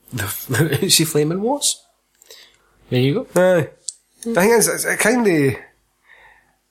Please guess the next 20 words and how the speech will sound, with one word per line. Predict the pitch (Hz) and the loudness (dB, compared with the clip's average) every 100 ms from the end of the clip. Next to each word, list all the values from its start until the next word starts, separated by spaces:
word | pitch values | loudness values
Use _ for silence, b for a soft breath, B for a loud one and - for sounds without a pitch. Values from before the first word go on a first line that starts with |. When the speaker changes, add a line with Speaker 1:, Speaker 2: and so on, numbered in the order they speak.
| _ _ _ | _ _ _
Speaker 2:
even | 208 196 | 2 4
though | 185 | 4
that | 151 151 | 4 2
tried | 151 | 2
to | 135 | 2
be | 147 | 2
nice, | 160 - | 2 2
it | 147 | 0
would | 143 | 0
kinda, | - 165 180 151 | 2 2 2 2
it | 135 | 2
wouldn't | 135 120 | 0 0
really | 117 120 | 0 -2
help | 104 123 135 | 0 0 0
anything. | 135 131 139 135 | 0 2 0 0
You | 143 | -2
would | 131 | 0
just | 135 - | 2 2
end | 143 139 131 | 4 4 2
up | 120 | 0